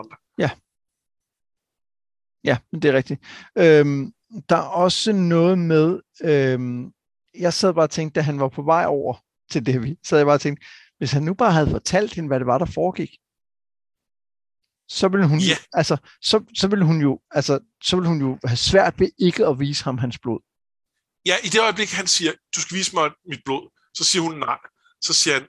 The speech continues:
Speaker 1: Nu skal du høre, jeg bliver angrebet, sådan og sådan, malfeasance. Øh,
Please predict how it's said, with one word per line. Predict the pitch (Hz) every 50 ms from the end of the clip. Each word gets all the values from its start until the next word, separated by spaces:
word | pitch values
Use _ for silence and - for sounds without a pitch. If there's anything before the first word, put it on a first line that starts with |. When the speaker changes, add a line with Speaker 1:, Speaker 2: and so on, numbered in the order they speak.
| - 175
Speaker 1:
Nu | 190
skal | - - 202
du | 160 139
høre, | 131 120 127 127 _ _ _ _ _ _ _ _ _ _ - -
jeg | 160 175
bliver | 175 202 208
angrebet, | 170 151 170 170 190 175 156 135 139 135 - _ _ _ -
sådan | - 180 156
og | 131
sådan, | - - 175 170 170 170 165 _ _ -
malfeasance. | 143 151 - - - 175 170 151 - 180 160 - - - _ _ _ _ _ _ _ _ _ - -
Øh, | 147 147 147 143 139 135 131 131 127 131 127 123 120 120 127 127 127 127 127 123 123 123 120